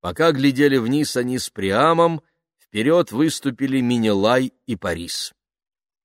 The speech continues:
Тысячи тысяч взбудораженных воинов исторгли клич поддержки и загремели мечами по щитам. Ничего громче Елена не слышала ни разу в жизни.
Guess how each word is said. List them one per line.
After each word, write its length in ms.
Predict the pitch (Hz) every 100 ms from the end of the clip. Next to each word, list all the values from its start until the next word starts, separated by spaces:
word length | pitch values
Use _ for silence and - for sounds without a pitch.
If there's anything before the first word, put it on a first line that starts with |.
| _ _ _
Тысячи 640 | - 165 151 139 139 - 131
тысяч 680 | - 147 175 - 135 -
взбудораженных 1000 | 90 80 82 123 139 147 160 120 143 147 92
воинов 600 | 92 151 151 139 131 - _ _
исторгли 800 | 135 143 - - 165 165 117 147
клич 420 | 123 135 160 -
поддержки 920 | - 139 95 80 180 208 - - 156 - _ _
и 140 | 170
загремели 800 | 170 95 151 117 135 135 160 135
мечами 580 | 135 127 - 131 135 120
по 180 | - 123
щитам. 680 | - - 127 135 135 107 - _ _ _ _ _ _ _ _ _
Ничего 560 | 127 - 120 123 139
громче 680 | 101 90 107 143 131 - 127
Елена 560 | 110 98 87 110 101 95
не 120 | 90
слышала 680 | - - 107 110 - 104 101
ни 180 | 87 131
разу 480 | 104 98 104 85
в 100 | 90
жизни. 600 | 76 80 85 76 85 -